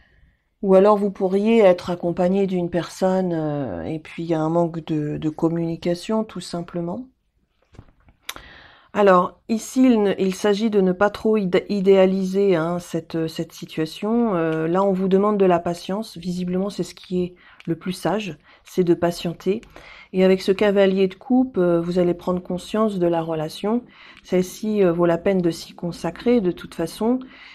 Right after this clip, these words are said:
Et, euh, celle-ci p-, vaut peut-être la, la, la peine d'attendre. Avec ce cavalier de coupe, il y a quand même, euh, du romantisme, quelque chose d'assez... Euh,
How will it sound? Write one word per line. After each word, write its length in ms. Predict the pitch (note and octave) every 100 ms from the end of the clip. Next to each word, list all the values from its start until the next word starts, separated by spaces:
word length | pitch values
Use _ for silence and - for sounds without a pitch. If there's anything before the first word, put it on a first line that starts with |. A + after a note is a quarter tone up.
| - -
Et, 280 | F3 G3 G#3
euh, 180 | F3 E3
celle-ci 420 | F3 E3 - A3
p-, 120 | -
vaut 260 | D#3+ F3 F#3
peut-être 360 | F#3 F#3 F#3
la, 120 | E3+ D#3+ _ _
la, 360 | - - - -
la 140 | E3+
peine 260 | - A3 A3
d'attendre. 580 | F#3+ F3+ F3 D3 D3 - - _ - -
Avec 200 | F3 F3+
ce 100 | G3
cavalier 540 | F#3 A3+ G#3+ G#3 G3
de 40 | G3
coupe, 320 | - C4 -
il 40 |
y 40 | F#3
a 40 |
quand 160 | F#3 F#3+
même, 260 | G3+ G#3+
euh, 220 | F3+ E3 D#3+
du 120 | F3
romantisme, 880 | F3 F#3+ F#3 F3+ - A#3 - D#3+ - - - -
quelque 300 | F3+ F3 F#3
chose 320 | F#3 G#3+ F#3
d'assez... 480 | F3+ F3 - G#3+ G3+
Euh, 480 | F3 E3 D#3+ D#3